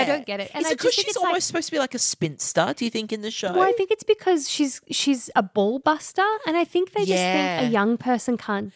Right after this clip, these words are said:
Speaker 2: do that.
Speaker 1: It's gotta be a character actress.
Speaker 2: And you gotta have a pretty ballsy voice. And
Speaker 1: That's
Speaker 2: so I just
Speaker 1: true.
Speaker 2: wonder if traditionally they were like, "No, an ingenue cannot do this."
Speaker 1: Yeah, isn't that interesting?
Speaker 2: Because it's, she is supposed to be young. They're both supposed to be young.
Speaker 1: Yeah. I know. I just thought that was,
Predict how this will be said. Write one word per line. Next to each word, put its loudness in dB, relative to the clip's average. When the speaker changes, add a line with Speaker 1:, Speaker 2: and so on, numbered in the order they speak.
Speaker 2:
do -2
that. -2
Speaker 1:
It's -6
gotta 6
be 0
a 2
character 0
actress. -6
Speaker 2:
And 2
you 0
gotta 2
have 2
a 2
pretty -2
ballsy 0
voice. -8
And 2
Speaker 1:
That's 0
Speaker 2:
so 4
I 0
just 0
Speaker 1:
true. -4
Speaker 2:
wonder 0
if 0
traditionally 0
they 0
were 2
like, -2
"No, 2
an -2
ingenue 2
cannot -2
do 0
this." -4
Speaker 1:
Yeah, 2
isn't -4
that 0
interesting? -2
Speaker 2:
Because 4
it's, -8
she 2
is 2
supposed -2
to -10
be 2
young. -4
They're 2
both 4
supposed -2
to 2
be 2
young. 2
Speaker 1:
Yeah. -2
I 2
know. 2
I 2
just -4
thought -2
that 2
was, 0